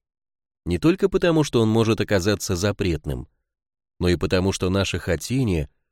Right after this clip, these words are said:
может оказаться настолько изобильным.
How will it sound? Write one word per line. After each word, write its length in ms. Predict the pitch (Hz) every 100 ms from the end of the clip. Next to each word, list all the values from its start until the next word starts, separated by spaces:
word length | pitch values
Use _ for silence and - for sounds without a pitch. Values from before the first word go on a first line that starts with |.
| _ -
может 440 | 82 107 143 139
оказаться 640 | 135 120 87 92 - 110
настолько 640 | 104 95 - 85 78 82 80
изобильным. 600 | 78 78 78 73 69